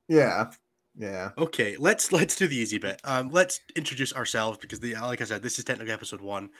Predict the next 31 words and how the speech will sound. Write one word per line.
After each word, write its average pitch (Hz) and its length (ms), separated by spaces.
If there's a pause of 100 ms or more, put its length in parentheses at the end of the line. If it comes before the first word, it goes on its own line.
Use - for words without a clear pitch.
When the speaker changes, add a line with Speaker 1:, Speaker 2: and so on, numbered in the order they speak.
(220)
Speaker 2:
Um, 104 360
we 127 140
will 120 180
go 127 240
around 143 240
the 123 60
circle, 113 340
so - 120
we'll 113 60
start 139 200
with 110 120
Anthony, 101 340
then 104 200
we'll 98 80
do 98 120
myself, 101 460
and 98 120
then 92 160
we 92 60
will 95 180
do 98 100
Nathan. 127 460 (460)
Uh, 98 240
so - 120
if 107 80
you 139 60
guys 135 200
wanna 117 160
give 113 280 (140)
us 113 300
your, 113 240